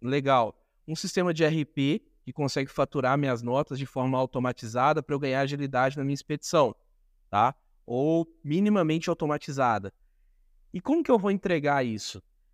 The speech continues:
Pode ser numa embalagem simples, pode ser numa embalagem mais, é, é, customizada, mas o quanto você consegue dentro do processo ali dar um tom de carinho da sua marca. Então a gente pensou nisso.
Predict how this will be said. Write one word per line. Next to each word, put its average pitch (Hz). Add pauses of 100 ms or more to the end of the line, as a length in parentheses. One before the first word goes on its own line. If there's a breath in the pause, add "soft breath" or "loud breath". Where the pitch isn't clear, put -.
(240)
Pode 190
ser 196
numa 180
embalagem 123
simples, 240
pode 160
ser 156
numa 147
embalagem 120
mais, 113 (300)
é, 113
é, 101
customizada, 131 (580)
mas 127 (260)
o -
quanto 269
você 233
consegue 190
dentro 160
do 156
processo 151
ali 151
dar 156
um 247 (260)
tom 294 (160)
de 151
carinho 147
da 139
sua 127
marca. 104 (420)
Então 208
a 226
gente 233 (160)
pensou 254
nisso. 240